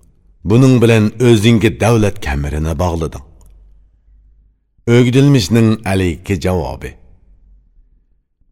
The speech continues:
O'gdilmish javob berib dedi: "Ey davlatman Alik,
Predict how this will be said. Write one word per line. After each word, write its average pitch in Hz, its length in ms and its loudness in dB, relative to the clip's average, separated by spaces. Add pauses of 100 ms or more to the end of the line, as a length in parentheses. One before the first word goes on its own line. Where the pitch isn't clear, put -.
(160)
O'gdilmish 147 680 4
javob 107 340 0
berib 98 300 -2
dedi: 71 280 -10 (460)
"Ey 117 240 2 (120)
davlatman 82 680 -4
Alik, 82 480 -4